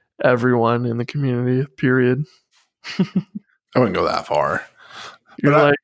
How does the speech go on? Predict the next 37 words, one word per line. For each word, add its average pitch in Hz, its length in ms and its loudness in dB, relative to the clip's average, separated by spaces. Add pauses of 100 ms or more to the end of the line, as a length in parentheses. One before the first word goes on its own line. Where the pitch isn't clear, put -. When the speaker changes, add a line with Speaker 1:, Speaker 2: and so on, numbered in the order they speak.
Speaker 1:
at 147 100 -2
the 143 100 2
doorstep 127 580 0
of 120 160 -2
Ruby, 123 380 0
like, 139 280 -2
shaking 131 360 -2
people's 127 340 -2
hands. 131 400 -4 (200)
"Hey, 151 200 2
I'm 147 120 0
Jason. 147 480 0
This 151 180 -4
is 147 100 -6
Ruby. 139 440 2 (220)
Welcome." 147 480 2
<laughs> - 40 -20 (340)
Speaker 2:
Well, 147 260 4 (400)
kinda 165 300 -2
like 135 320 0 (240)
where 127 180 0
you 127 220 4
mentioned, 113 380 0
like, 98 520 -6
uh, 87 480 -4 (320)
me 139 320 2
going 147 260 2
to - 80 -6
conference 120 260 0
and 110 100 0
meeting 113 180 2
people, 98 500 -2 (120)
how 110 100 -6
valuable 95 380 0
that 87 180 -2
is. 85 260 -8
Like, - 440 -12